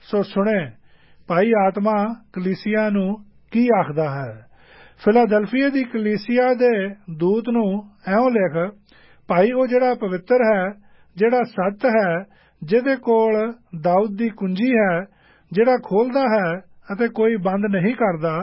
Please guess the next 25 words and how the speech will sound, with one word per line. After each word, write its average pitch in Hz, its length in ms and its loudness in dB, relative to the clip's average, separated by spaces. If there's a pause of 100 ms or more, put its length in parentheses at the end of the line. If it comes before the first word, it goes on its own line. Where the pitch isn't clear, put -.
(520)
ਅਤੇ 233 160 0
ਬੰਦ 202 300 0
ਕਰਦਾ 196 440 0
ਹੈ 180 180 -2 (400)
ਅਤੇ 202 240 -2
ਕੋਈ 220 460 0 (320)
ਨਹੀਂ 190 240 0
ਖੋਲ੍ਹਦਾ, 214 480 0 (640)
ਉਹ 240 140 2
ਇਹ 269 140 2
ਆਖਦਾ 175 380 0
ਹੈ, 165 220 -4 (500)
ਮੈਂ 220 200 2
ਤੇਰੇ 247 240 2
ਕੰਮਾਂ 226 440 0
ਨੂੰ 226 320 -2 (400)
ਜਾਣਦਾ 170 380 0
ਹਾਂ। 160 300 0 (400)
ਵੇਖ, 196 240 2 (600)
ਮੈਂ 208 120 2
ਤੇਰੇ 226 240 0
ਸਾਹਮਣੇ 240 420 -2 (520)
ਇੱਕ 214 140 -6
ਖੁੱਲ੍ਹਾ 240 320 0 (100)
ਹੋਇਆ 208 280 0